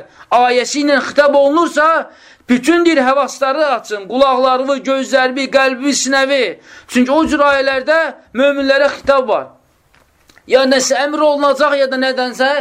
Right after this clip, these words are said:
çəkinəcək. Ancaq bu gün bəzi qəlbləri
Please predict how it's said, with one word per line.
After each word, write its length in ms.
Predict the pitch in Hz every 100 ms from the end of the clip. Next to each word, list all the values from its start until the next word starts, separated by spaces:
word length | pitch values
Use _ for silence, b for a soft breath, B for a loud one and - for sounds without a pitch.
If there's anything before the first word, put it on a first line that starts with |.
| - _ -
çəkinəcək. 720 | 226 185 220 208 202 208 147 B B
Ancaq 280 | 185 220 220
bu 140 | 277
gün 160 | 311 269
bəzi 400 | 277 285 285 233 B B B _ -
qəlbləri 440 | - 262 254 262